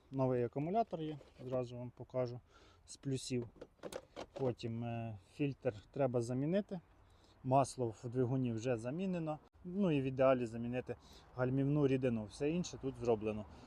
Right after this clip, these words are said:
Жодних питань немає, жодних потьоків також немає. Давайте вам покажу,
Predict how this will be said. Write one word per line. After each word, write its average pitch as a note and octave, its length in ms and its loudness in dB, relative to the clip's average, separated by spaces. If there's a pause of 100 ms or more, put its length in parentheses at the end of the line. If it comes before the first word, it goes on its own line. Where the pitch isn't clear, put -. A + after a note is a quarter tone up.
(120)
Жодних C3+ 300 0
питань B2+ 340 0
немає, E3 380 0
жодних B2 300 -4
потьоків B2+ 500 0 (380)
також A#2 360 -4
немає. D#3 340 -4
Давайте B2 320 0
вам A#2 180 -8 (160)
покажу, A#2 440 -2